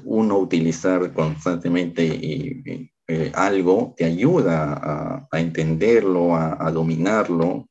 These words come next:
que, que es, que es lo fundamental finalmente. Entonces ya luego de ello, ya estamos hablando de tal vez el año dos mil, este, dos mil uno, ya internet estaba algo más masificado, yo aún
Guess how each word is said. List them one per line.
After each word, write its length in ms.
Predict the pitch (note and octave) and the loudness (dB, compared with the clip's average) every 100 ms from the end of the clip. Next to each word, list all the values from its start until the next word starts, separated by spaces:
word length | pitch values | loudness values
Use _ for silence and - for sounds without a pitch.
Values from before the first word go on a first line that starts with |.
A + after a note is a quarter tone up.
| _ - | _ -8
que, 720 | E2+ D#2 D#2 D2+ - - - _ - | -4 -2 -2 -4 -6 -12 -16 _ -6
que 80 | - | -6
es, 140 | - G2 E2+ E2 | -4 -8 -8 -6
que 80 | G2 | -4
es 60 | G2 | -2
lo 80 | |
fundamental 580 | A2 F#2 D#2 D#2 F2+ F2 | -2 0 0 -2 -2 -2
finalmente. 480 | D#2+ D#2 D#2 C#2+ - - - - - - - | -2 -2 -4 -4 -10 -16 -20 -20 -20 -20 -6
Entonces 360 | A#2 A#2 A2 A2+ | 0 0 2 4
ya 100 | C3+ | 6
luego 340 | C#3+ C#3 C3+ | 8 8 8
de 180 | B2+ B2+ | 8 8
ello, 420 | B2+ B2+ B2+ - - - - | 8 8 6 2 -8 -16 -8
ya 480 | F#2 F#2 G2 G2+ | -2 2 2 2
estamos 320 | F#2+ F#2+ F2+ F2+ | 0 0 0 2
hablando 300 | F2 F2 F2+ | 2 2 2
de 80 | |
tal 140 | E2 E2+ | 2 -2
vez 120 | E2 | -2
el 80 | E2 | -2
año 220 | E2 E2 | 0 0
dos 260 | D2+ C#2+ E2 | -2 -4 -4
mil, 840 | E2+ F2 F2 F2+ F2 E2 E2+ E2+ - _ | -2 0 0 0 0 0 -2 -6 -14 _
este, 1040 | D#2+ D2 - _ - C#2+ C#2+ C#2+ C#2+ C#2+ - - - | -12 -12 -16 _ -6 -4 -2 -2 -4 -6 -12 -20 -14
dos 240 | - D#2 | -10 -6
mil 240 | E2 D#2+ D#2+ | -2 0 2
uno, 520 | E2 D2+ D2+ D#2 - - - - - _ - | 2 0 -4 -8 -14 -20 -20 -20 -20 _ -4
ya 200 | E2+ F2 | 0 2
internet 400 | E2+ D#2 E2 D#2+ | 2 0 0 0
estaba 420 | - D#2+ D#2+ D#2 | 0 0 0 0
algo 200 | D2+ D2+ | -2 -2
más 220 | D2+ D2 | -4 -6
masificado, 760 | E2 - C#2 - F2 E2+ E2 | -6 -6 -8 -4 0 2 2
yo 140 | E2 E2+ | 0 0
aún 360 | E2+ E2 E2 | 0 -2 -6